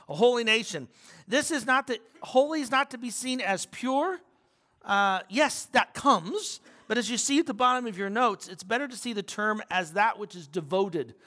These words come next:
That's what is committed to. It's committed to being pure. It's committed to being obedient, but it's something that's set apart. On the top of your notes, uh, within the context, this is one scholar quoting,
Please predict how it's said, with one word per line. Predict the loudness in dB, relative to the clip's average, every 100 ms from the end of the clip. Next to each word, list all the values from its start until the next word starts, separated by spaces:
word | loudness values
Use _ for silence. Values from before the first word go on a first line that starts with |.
| -6 0
That's | 2 0
what | -6 -6 -8
is | -10
committed | -10 -8 2 4 4 0 -6
to. | -4 -2 0 -2 -8 _ _ _ _
It's | -6 -2
committed | 0 4 2
to | 2
being | -2 -2 -4
pure. | -4 -2 -2
It's | -4
committed | -4 -2 -2 -2
to |
being | -2 0 -2
obedient, | -4 -2 -4 -4 -8 -12 -18 _ _ -20 -6 0
but | 0
it's | 2
something | 4 4 2
that's | -4 -4
set | 0 0
apart. | 0 0 0 -2 -8 -20 _ _ _ _ _ _ _ _ _ _ -2
On | 0
the | 2
top | 4 2
of | 0 -4
your | -2
notes, | 2 2 0 -4 -12
uh, | -8 -6 -4 -2
within | -2 0 0
the | 0
context, | 0 0 0 0 -2 -2 -6
this | -14
is | -16 -8
one | -6 -6
scholar | -2 -2 0 -2
quoting, | -4 -2 -2